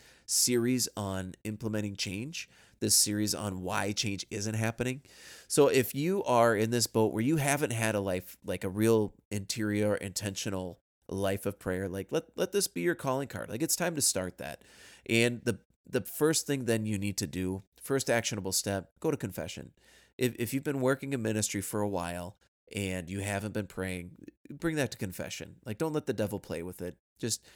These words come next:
just get it, get that off of your, get it out of your shoulders, and then we'll move, and let's move forward. You know, um, after that, I, I really want you to, to make a list of things that you need to intercede for, so you can be very intentional again about approaching the Lord with the things that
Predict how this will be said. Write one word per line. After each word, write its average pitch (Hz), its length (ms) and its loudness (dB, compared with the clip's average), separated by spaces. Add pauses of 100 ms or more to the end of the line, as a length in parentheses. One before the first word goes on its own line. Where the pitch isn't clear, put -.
(200)
just 127 200 0
get 139 120 4
it, 131 280 0
get 139 180 2
that 113 160 6
off 101 240 -2
of 98 60 -2
your, 95 320 -4 (500)
get 143 140 -2
it - 20 6
out 113 140 4
of 104 120 -2
your 98 140 -4
shoulders, - 480 -8 (720)
and 113 140 -2
then 107 120 0
we'll 98 100 -4
move, 92 300 -6
and 104 200 -2
let's 101 180 -4
move 113 140 -4
forward. 110 340 -2 (460)
You 107 100 0
know, 98 220 -4
um, 95 340 -4
after 120 280 0
that, 117 340 4 (400)
I, 117 160 2
I 117 80 0
really 117 260 2
want 120 260 -2
you 123 60 -2
to, 117 100 2
to - 180 -10
make 101 260 -4
a 127 40 2
list 104 380 2
of 113 120 -2
things 127 420 -6
that 95 100 -4
you 101 140 -6
need 110 180 -6
to - 140 -10
intercede 90 520 -4
for, 165 360 -6 (180)
so - 160 -4
you - 40 -2
can 101 100 -10
be 98 60 -6
very 95 340 -4
intentional 104 520 -6
again 101 240 -6
about 95 260 -8
approaching 104 440 -6
the 98 100 -4
Lord 90 400 -4
with 107 160 -6
the 92 80 -6
things 95 440 -8
that 95 240 -8